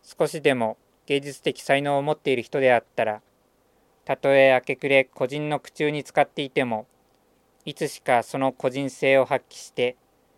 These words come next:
何人も模倣することを許さない自己の新境地を開き得るのであります。私が梅地のことなどを申し上げたのも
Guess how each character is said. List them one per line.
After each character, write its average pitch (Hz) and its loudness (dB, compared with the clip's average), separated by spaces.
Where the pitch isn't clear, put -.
何 135 -2
人 135 -4
も 127 -4
模 131 -4
倣 151 2
す 165 -6
る 151 -2
こ 165 -4
と 151 2
を 120 4
許 123 -4
さ 143 -4
な 123 -2
い 110 -10
自 147 -8
己 165 -2
の 127 -2
新 147 -10
境 151 0
地 - -4
を 113 0
開 143 2
き - -4
得 156 4
る 156 -4
の 139 -2
で 117 2
あ 110 2
り 110 -4
ま 107 -8
す。 - -20
私 135 -4
が 127 -4
梅 143 -6
地 156 -8
の 151 -4
こ 160 -8
と 160 -8
な 160 -2
ど 139 2
を 120 -2
申 - -10
し 147 0
上 139 4
げ 135 -2
た 127 -2
の 117 -6
も 110 -10